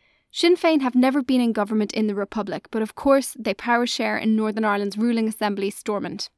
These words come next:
They are an all-island party and their defining issue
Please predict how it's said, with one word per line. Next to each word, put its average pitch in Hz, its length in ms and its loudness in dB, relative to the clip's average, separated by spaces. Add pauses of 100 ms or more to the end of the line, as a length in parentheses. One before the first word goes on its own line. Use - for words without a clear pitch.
(540)
They 262 120 2
are 277 140 6
an 240 220 2
all-island 220 720 2
party 254 480 -2
and 220 120 2
their 214 120 0
defining 285 540 2
issue 220 360 -4